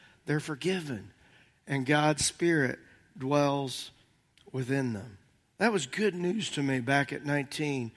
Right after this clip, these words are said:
when I was nineteen years old and was baptized. It's still good news to me today, many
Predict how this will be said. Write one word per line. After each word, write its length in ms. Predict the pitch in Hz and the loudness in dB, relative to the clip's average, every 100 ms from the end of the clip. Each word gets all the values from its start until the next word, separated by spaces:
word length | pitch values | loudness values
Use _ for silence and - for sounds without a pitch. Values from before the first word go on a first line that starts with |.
| - - | -16 -6
when 120 | 156 | 0
I 60 | 151 | 2
was 160 | 151 | 2
nineteen 360 | 151 151 143 143 | 0 0 0 -2
years 280 | 139 123 131 | -2 -2 -2
old 180 | 127 | -2
and 80 | 123 | -4
was 140 | 120 107 | -6 -6
baptized. 840 | 117 110 - 101 85 98 - _ _ _ _ _ _ _ _ _ - | -6 -6 -10 -12 -12 -16 -20 _ _ _ _ _ _ _ _ _ -2
It's 180 | 165 - | 0 2
still 420 | - 226 247 202 | 0 2 2 2
good 260 | 139 131 | 2 0
news 320 | 117 117 110 - | 0 -2 -4 -8
to 160 | - | -6
me 200 | 127 123 | -4 -4
today, 340 | 117 113 123 117 | -4 -4 -4 -2
many 640 | 123 139 170 170 170 165 | -4 -2 -2 -2 -4 -8